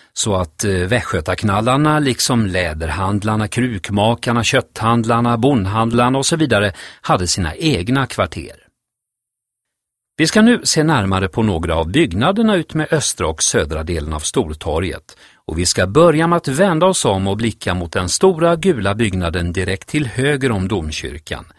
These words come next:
som är Stadshuset, byggd på artonhundratrettiotalet, ursprungligen som, eh, läroverksbyggnad för pojkar.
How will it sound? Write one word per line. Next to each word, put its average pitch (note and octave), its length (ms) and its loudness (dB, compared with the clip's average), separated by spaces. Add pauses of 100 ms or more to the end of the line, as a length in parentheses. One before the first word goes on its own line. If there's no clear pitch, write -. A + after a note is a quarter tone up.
(300)
som D#2+ 200 -4
är B1+ 100 -8
Stadshuset, - 1120 0 (220)
byggd D#3 300 0
på C3+ 200 2
artonhundratrettiotalet, G2 1800 -2 (320)
ursprungligen C#3+ 880 2
som, A2+ 440 2
eh, A2 280 0
läroverksbyggnad F2+ 880 -2
för G2 120 -10
pojkar. A#2 760 0